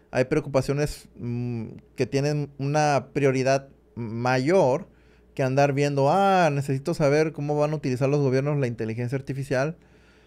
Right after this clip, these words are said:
Pues realmente no, ¿no? O sea, la mayoría de las preocupaciones en las familias de México es, "¿Cómo le voy a hacer para pagar la renta? ¿Cómo le voy a hacer para, eh, poner comida en la mesa?", ¿no? Entonces son, am,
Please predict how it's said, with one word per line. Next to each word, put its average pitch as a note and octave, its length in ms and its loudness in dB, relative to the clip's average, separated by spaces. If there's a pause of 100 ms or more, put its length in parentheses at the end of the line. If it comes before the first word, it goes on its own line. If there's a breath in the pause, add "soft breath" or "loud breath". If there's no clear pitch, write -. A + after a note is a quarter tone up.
(260 soft breath)
Pues D3+ 140 4
realmente F3+ 420 4
no, A#2+ 260 0
¿no? D3+ 200 -2
O D3+ 60 -2
sea, C#3 340 2
la B2 240 -2
mayoría C#3 540 4
de E3+ 100 4
las D3 160 0
preocupaciones C#3 640 -4
en C#3+ 80 -2
las B2+ 100 -4
familias B2+ 380 0
de C3 60 0
México C3 440 0
es, B2 320 -2 (720 soft breath)
"¿Cómo D3+ 260 4
le D3 60 6
voy C#3 140 6
a C#3 60 6
hacer C3+ 280 0
para B2+ 200 0
pagar A#2 160 0
la A#2+ 100 2
renta? F3 340 0
¿Cómo C#3+ 160 -2
le C3+ 60 2
voy B2+ 100 2
a C3 40 2
hacer C3 200 -4
para, A2+ 500 0 (680 soft breath)
eh, A#2+ 360 0
poner C#3 260 2
comida C3 280 0
en B2+ 60 0
la A#2+ 80 0
mesa?", A#2 340 -2
¿no? C#3+ 240 -4
Entonces C#3+ 320 -4
son, D#3+ 280 -4 (600 soft breath)
am, C#3 380 -4